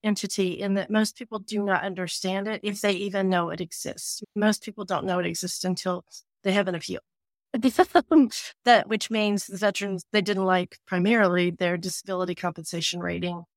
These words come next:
or their educational decision from Veterans Benefits Administration. The board is actually the secretary's designee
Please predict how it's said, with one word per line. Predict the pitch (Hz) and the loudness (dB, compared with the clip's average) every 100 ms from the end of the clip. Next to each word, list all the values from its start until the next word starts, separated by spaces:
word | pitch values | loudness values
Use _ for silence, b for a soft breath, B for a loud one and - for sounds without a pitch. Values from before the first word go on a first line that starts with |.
| _ _ _ - | _ _ _ 0
or | 196 | 2
their | 175 156 | 2 0
educational | 185 170 190 165 180 175 | -2 -4 -2 0 0 -2
decision | 170 - 170 170 165 165 | -2 -4 -4 -4 -6 -6
from | - 175 165 170 - _ | 0 2 2 -2 -6 _
Veterans | 190 - 170 - | -4 -2 -4 -4
Benefits | 180 - - - | -4 -6 -8 -10
Administration. | - - - - - - _ - | -8 -6 -6 -6 -8 -12 _ -4
The | 190 190 | 0 2
board | 240 277 294 | 8 10 10
is | 262 220 | 8 6
actually | 208 214 208 196 | 6 4 0 0
the | 185 | -2
secretary's | - 190 202 196 196 190 185 | -2 -2 0 0 2 2 -2
designee | - 180 170 180 175 170 - | 0 0 0 -4 -4 -6 -8